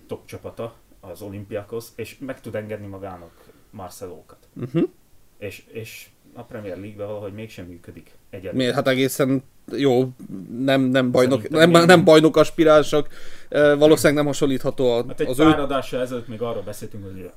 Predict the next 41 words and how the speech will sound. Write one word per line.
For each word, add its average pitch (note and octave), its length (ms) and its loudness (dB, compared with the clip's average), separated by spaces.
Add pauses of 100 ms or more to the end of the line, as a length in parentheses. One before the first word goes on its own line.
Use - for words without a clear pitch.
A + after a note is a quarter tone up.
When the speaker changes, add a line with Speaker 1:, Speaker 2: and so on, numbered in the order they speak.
(160)
Speaker 1:
Coopernek G2+ 480 -10
kifele A#2 320 -10
áll, A2 200 -10
a G2 60 -12
Speaker 2:
Igen, E3 300 4
Speaker 1:
szövet C#3 160 -4
Speaker 2:
igen. C3 140 -4
Speaker 1:
lesz C3 200 -8
rúgva, A2+ 280 -10
stb. - 420 -6 (360)
És - 300 -14 (440)
meg-, A#2+ 200 -6 (240)
Speaker 2:
Ott, D3+ 220 2
ott, - 60 2
Speaker 1:
megmaradt. D#3 360 2
Speaker 2:
ott D#3 120 2
abszolút E3 460 6
a C#3 60 6
cél D3+ 260 4
az, C3+ 160 2
hogy, B2+ 220 0
hogy - 240 -6 (380)
Speaker 1:
Bent A#2+ 140 0
Speaker 2:
bent F3 140 8
maradjanak, F3 840 8
középosztály D3+ 680 0
esetleg, B2 420 0
Speaker 1:
Igen, A#2+ 120 -4
Speaker 2:
majd D#3+ 180 10
Speaker 1:
és, - 60 -6
Speaker 2:
szépen D#3 280 4
lassan D3 300 4
Speaker 1:
ö, C#3 40 0
Speaker 2:
valami C#3 240 6
Speaker 1:
ugye B2 100 -4
Speaker 2:
több. E3+ 240 4
Speaker 1:
tudjuk C#3 320 -8
azt, A#2 180 -10
hogy A2 160 -12
a G2+ 340 -8
Championship-be A2+ 580 -10